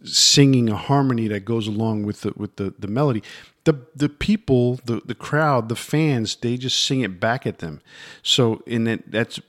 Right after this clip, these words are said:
Europe is very, very famous for that.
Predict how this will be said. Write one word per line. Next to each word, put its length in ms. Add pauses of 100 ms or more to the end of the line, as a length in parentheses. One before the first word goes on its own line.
(100)
Europe 460
is 80
very, 680
very 320
famous 400
for 200
that. 180